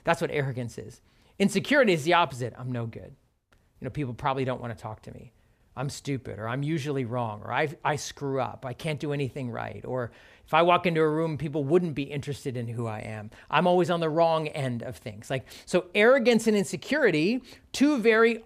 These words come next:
opposite sides of the same coin that is self-interest or pride. You can see that, right? Because both arrogance and insecurity are obsessed with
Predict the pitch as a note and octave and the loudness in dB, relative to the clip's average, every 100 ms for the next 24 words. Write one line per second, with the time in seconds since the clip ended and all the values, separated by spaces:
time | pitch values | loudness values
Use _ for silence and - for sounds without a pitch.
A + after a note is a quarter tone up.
0 | - G3 C4+ D4+ B3 F3 G3+ - - C#4+ | -2 4 4 4 0 2 0 0 -4 0
1 | A3+ D3 E3+ - - F3 D#3 D#3 - G3+ | 2 2 0 -2 -2 0 -2 -2 -2 -2
2 | G#3+ G#3 - G3+ D#3 D3 D3+ C#3+ - F#3+ | 0 -2 -2 -2 -2 -4 -2 -4 0 0
3 | D3 D3 - _ - - E3 E3 - D3+ | 0 -2 -12 _ -16 2 2 2 -4 -8
4 | - C3+ - B2 - F#3 A2+ C3+ C#3 B2 | -4 -6 -4 -4 -2 -2 -4 -8 -8 -4
5 | C#4 A#2+ B2 D#3+ F3+ C#3+ D3 B2+ C#3+ C#3 | -4 -4 -4 -4 -4 -4 -2 0 0 -2
6 | - E3+ G#3+ A3 C4 C4 - - - _ | -2 2 2 0 -4 -6 -12 -20 -20 _
7 | E3+ A#3 A#3 A#3 A3+ - - C#3+ A#2+ A#2+ | -2 2 2 0 -4 -6 -2 -2 0 -4
8 | F3 - _ _ _ D#3+ D#3+ D#3 - - | -6 -12 _ _ _ 4 4 4 -2 -2
9 | - - D#3 - - - C3 C3+ B2+ - | 2 2 0 -4 -18 -14 -4 -2 -2 -6